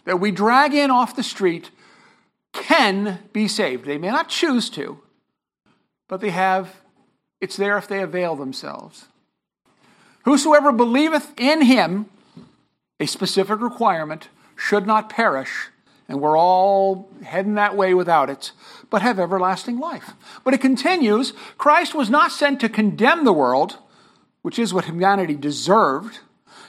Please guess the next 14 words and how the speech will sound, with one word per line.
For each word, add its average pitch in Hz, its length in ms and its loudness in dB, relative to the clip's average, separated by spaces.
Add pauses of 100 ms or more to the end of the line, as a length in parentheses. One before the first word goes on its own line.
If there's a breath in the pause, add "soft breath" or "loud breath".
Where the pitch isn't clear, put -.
It's - 140 -4
even 233 220 2
what 190 180 2
Israel 202 460 2
deserved. 143 460 -2
For 196 140 -12
four 220 240 -4
hundred 190 320 -2
years, 196 340 0
they 196 120 -2
had 175 180 -4
been 175 160 -2
ignoring 160 640 -4
God. 123 420 -8